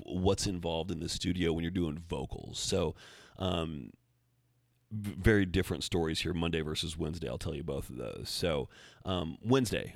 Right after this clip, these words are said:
um, we had, um, Vince, our bass player, come in, and we had seven songs to get through. We were done by noon. He came in at nine. He just blasted through those things. He is a pro.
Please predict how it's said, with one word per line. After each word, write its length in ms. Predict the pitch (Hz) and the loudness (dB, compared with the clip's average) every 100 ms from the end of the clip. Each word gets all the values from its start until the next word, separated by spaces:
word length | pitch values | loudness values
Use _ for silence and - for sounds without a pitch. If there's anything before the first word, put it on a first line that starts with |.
| - | -4
um, 320 | 101 90 85 | -2 -2 -2
we 100 | 98 | 0
had, 320 | 98 90 85 | 0 0 -2
um, 300 | - 80 73 | -4 -6 -6
Vince, 440 | 87 87 87 - - | -4 -2 -2 -4 -6
our 120 | 85 | -4
bass 240 | 90 87 | -2 -2
player, 440 | - 67 65 50 - | -2 -2 -4 -6 -8
come 220 | - 78 | -4 -2
in, 260 | 78 57 50 - | -4 -8 -12 -8
and 520 | 95 92 82 80 87 | -4 -2 -2 -4 -2
we 120 | 87 | 0
had 480 | 90 87 76 71 73 - - | 2 0 0 -4 -8 -14 -10
seven 380 | 95 - 110 120 | -4 0 0 0
songs 340 | 113 120 123 | 0 0 -2
to 100 | - | -2
get 200 | 120 127 | 2 2
through. 280 | 127 131 135 - - - | 2 0 0 -4 -14 -10
We 120 | - 101 | 0 2
were 80 | |
done 320 | 90 90 92 87 | 4 2 2 2
by 140 | 80 | -2
noon. 420 | 76 71 50 - - - _ _ _ _ - | -2 -6 -8 -12 -14 -18 _ _ _ _ -4
He 120 | 104 | 2
came 180 | 123 110 | 4 4
in 100 | 101 | 2
at 120 | 82 | 0
nine. 320 | 98 95 95 | -2 -2 -2
He 100 | 101 | -2
just 280 | 92 87 80 | -2 0 2
blasted 440 | 87 87 - 95 | 2 2 -4 -4
through 140 | 92 92 | 0 2
those 180 | 85 | 2
things. 320 | - 87 87 - | 0 -4 -6 -6
He 180 | 131 95 | -4 -4
is 120 | 71 | -6
a 100 | - | -8
pro. 480 | - 113 113 107 104 | -2 2 4 4 2